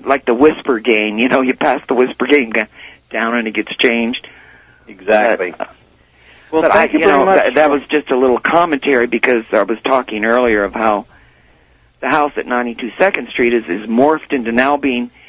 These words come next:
Speaker 1: transcended into, uh, instead of a, this historical side of a classic unsolved crime, into this haunted house.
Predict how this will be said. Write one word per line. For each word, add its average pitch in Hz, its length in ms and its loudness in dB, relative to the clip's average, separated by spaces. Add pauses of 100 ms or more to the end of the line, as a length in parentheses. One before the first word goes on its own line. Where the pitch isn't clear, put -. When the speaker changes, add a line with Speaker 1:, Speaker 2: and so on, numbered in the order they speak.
(380)
Speaker 1:
transcended 151 720 -2
into, 113 580 -2
uh, 101 400 2
instead - 300 -4
of 107 100 -2
a, 101 280 0
this - 160 -10
historical 143 680 0
side 95 240 0
of 98 60 -10
a 92 60 -6
classic 101 420 -2
unsolved 87 340 -4 (340)
crime, 180 320 0
into 143 220 -2
this 143 140 -4
haunted 123 340 0
house. 156 320 -2